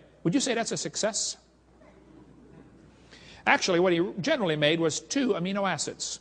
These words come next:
There are twenty necessary for life. He made basically two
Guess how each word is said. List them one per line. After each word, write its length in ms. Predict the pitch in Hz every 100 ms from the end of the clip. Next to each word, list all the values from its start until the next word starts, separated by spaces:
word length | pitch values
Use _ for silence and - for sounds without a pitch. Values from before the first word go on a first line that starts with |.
| -
There 100 | 170
are 80 | 160
twenty 460 | - - 233 160
necessary 420 | 156 156 156 147
for 160 | 135 151
life. 380 | 143 - - - _ - _ _ 214
He 80 |
made 180 | 220 190
basically 440 | 185 185 190 196 185
two 420 | - 226 160